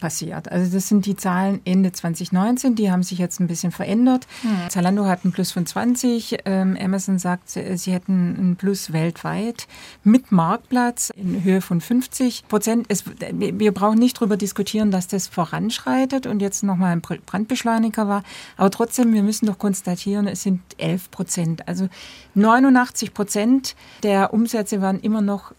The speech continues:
Speaker 1: stationär gemacht. Ne? Also jetzt Ende zwanzig neunzehn, wir haben
Speaker 2: Eben,
Speaker 1: keine
Speaker 2: das war vor
Speaker 1: validen
Speaker 2: Corona. Und Corona kommt jetzt als Treiber on top.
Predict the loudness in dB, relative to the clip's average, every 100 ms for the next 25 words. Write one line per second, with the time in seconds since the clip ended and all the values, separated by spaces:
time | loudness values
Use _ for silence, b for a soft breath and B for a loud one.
0 | _ -2 0 0 0 0 0 -4 -6 -8
1 | -10 -14 -4 0 0 -2 -2 -2 -2 0
2 | 4 4 4 0 -4 -6 -4 0 0 0
3 | 0 2 4 4 4 4 4 2 2 2
4 | 2 0 -2 0 0 0 0 0 6 6
5 | 6 2 2 -2 -2 -6 -6 -6 0 2
6 | 2 2 2 -4 -4 0 0